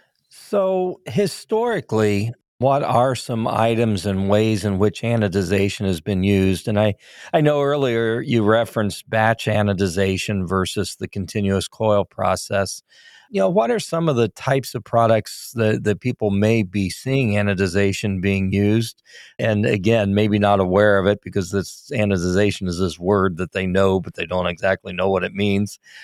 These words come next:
And how would someone identify those parts and look at something and say, "Oh,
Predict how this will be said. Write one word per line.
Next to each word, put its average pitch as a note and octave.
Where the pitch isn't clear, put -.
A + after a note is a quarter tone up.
And B2+
how E3
would D#3+
someone B2+
identify G2+
those F#2
parts G2
and G2
look G#2+
at G2+
something G2
and F#2+
say, C#3
"Oh, F3+